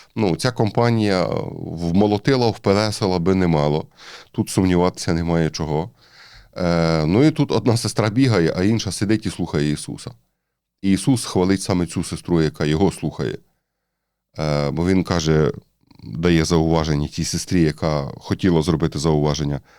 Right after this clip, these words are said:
«Марто, Марто, ти журишся і клопочешся багато чим, а потрібне одне».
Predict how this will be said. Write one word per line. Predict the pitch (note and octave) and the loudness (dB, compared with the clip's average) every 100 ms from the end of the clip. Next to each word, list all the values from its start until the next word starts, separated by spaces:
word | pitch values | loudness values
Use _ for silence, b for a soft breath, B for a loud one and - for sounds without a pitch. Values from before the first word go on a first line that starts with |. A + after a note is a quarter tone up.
| b | b
«Марто, | F2+ G#2+ G#2 F2 | 0 2 2 2
Марто, | E2+ E2 E2 | 2 2 0
ти | D2+ D#2+ | 0 0
журишся | E2 B2+ B2+ A2 - - | 4 4 4 0 -2 -4
і | |
клопочешся | F2 F2+ D#2+ G2 F2+ D#2 - D#2+ B B B | -2 -2 0 0 0 -4 -4 -6 B B B
багато | F#2+ F#2 F2+ - - | 0 2 2 2 -2
чим, | - A#2+ A#2+ - | 2 2 0 -2
а | |
потрібне | F2 F2 F#2+ G2+ F#2 | -4 -2 0 0 0
одне». | F2 E2+ D#2 C#2+ | -4 -4 -4 -4